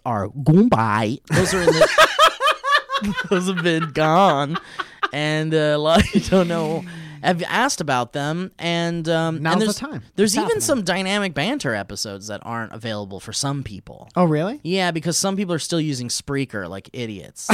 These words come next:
Speaker 2: <laughs>
Speaker 1: Stop using that. There's so many other ways to listen to us. Stop it.
Speaker 2: Stop it.
Speaker 1: Stop.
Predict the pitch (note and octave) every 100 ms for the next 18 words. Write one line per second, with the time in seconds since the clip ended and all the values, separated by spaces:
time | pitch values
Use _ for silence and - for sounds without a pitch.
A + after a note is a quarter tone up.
0 | - - A4+ E5+ - D5 - C5 B4+ C5+
1 | A#4+ C5 A#4+ C5+ A4+ F3 F3 E3+ E3+ D3
2 | C3 G#2+ E2 - - _ - _ F4+ -
3 | - - _ - E3+ - - F#3 F3 E3
4 | D#3 D3+ D3+ D#3 C#3 C#3 C#3+ - A#2+ A2+
5 | G2+ - - B2+ A2+ F#2 F#3 F#3 D3+ -
6 | - D#3 D#3+ C#3 A#2+ - - F3 D3 -